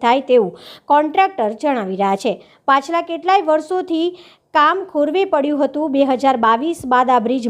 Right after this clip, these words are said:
મંજૂર થયો હતો. તેનું કામ બે હજાર ચોવીસમાં બ્રિજનું ખાતમુહૂર્ત કરીને કામ ચાલુ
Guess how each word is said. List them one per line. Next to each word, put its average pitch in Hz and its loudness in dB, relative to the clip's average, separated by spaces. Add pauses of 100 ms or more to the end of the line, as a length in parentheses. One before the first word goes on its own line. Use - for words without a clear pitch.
મંજૂર 220 0
થયો 302 4
હતો. 285 0
તેનું 247 0
કામ 240 2
બે 247 2
હજાર 233 2 (140)
ચોવીસમાં 285 0
બ્રિજનું 302 -2
ખાતમુહૂર્ત 233 -2
કરીને 269 0 (400)
કામ 311 2
ચાલુ 330 2